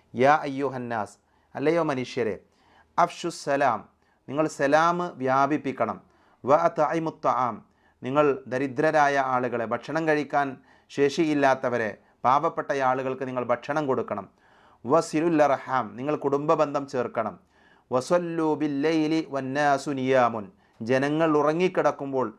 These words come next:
നിങ്ങൾ എഴുന്നേറ്റ് നിന്ന് നമസ്കരിക്കണം, രാത്രിയിൽ നിങ്ങൾ നമസ്കരിക്കണം. തദ്ഖുലുൽ ജന്നത ബിസലാമിൻ, അങ്ങനെയാണെങ്കിൽ നിങ്ങൾ സമാധാനത്തോടുകൂടെ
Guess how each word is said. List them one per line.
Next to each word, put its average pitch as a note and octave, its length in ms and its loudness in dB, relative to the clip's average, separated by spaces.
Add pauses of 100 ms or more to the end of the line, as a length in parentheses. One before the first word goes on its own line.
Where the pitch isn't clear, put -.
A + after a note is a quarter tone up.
(240)
നിങ്ങൾ C3 220 -4
എഴുന്നേറ്റ് D3 400 0
നിന്ന് C#3+ 300 -2 (120)
നമസ്കരിക്കണം, B2 760 -2
രാത്രിയിൽ C3 460 0
നിങ്ങൾ C3 220 -2 (420)
നമസ്കരിക്കണം. A#2 760 -2 (500)
തദ്ഖുലുൽ D#3+ 640 0
ജന്നത D3 580 -2
ബിസലാമിൻ, B2+ 680 0
അങ്ങനെയാണെങ്കിൽ C#3 680 0 (380)
നിങ്ങൾ C#3 220 -2 (320)
സമാധാനത്തോടുകൂടെ C#3 1300 2